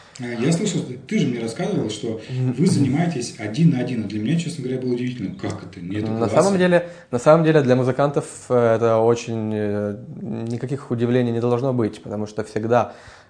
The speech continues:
Speaker 2: э, занятие с педагогом — это частный урок, это, э, частное какое-то занятие, которое проходит один на один.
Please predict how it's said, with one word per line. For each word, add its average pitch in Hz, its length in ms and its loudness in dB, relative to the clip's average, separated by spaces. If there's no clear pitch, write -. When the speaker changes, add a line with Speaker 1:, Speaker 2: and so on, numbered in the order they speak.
Speaker 2:
э, 104 360 4
занятие 117 360 0
с - 40 -6
педагогом — 131 540 2
это 107 160 0
частный 107 460 2
урок, 139 480 0
это, 107 880 -8
э, 107 420 2
частное 107 380 0
какое-то 101 260 -4
занятие, 117 600 0
которое 113 280 0
проходит 117 460 -2
один 123 320 -2
на 123 100 2
один. 110 300 -4